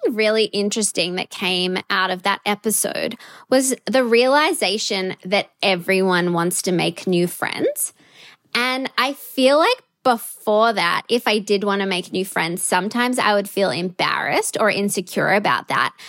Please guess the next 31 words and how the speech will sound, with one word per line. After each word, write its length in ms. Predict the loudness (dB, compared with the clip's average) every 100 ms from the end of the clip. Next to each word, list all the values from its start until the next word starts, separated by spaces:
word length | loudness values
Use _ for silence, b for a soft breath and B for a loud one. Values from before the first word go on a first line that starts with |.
| B -2
But 180 | -2 0
even 300 | 2 2 2 2 2 -2 _
having 560 | -8 -2 0 0 -2 2
the 80 | 2
knowledge 580 | 2 2 2 2 2 0
now 380 | 0 0 -2 0
that 180 | -2 -2 0
everyone 760 | -2 0 0 0 -2 -2 -6 -8
really 400 | -8 -2 0 2
feels 340 | 0 0 0 2
like 140 | 0
they 100 | 0
want 120 | 0
to 60 | 0
make 180 | -2 -2
new 100 | -2
friends, 460 | 0 -2 -2 -6 -4
I 120 | -2
feel 180 | 0 2
like 140 | 2
it's 160 | 0 0
given 240 | 0 2
me 140 | 2 2
this 200 | 0 0
newfound 600 | 2 2 2 0 -2 -2
confidence 680 | -4 -4 -2 -4 -4 -6 -2
in 200 | 0 2
being 320 | 0 0 -2
able 400 | -2 -2 -6 -4
to, 180 | -2 0
like, 340 | 0 -2 -10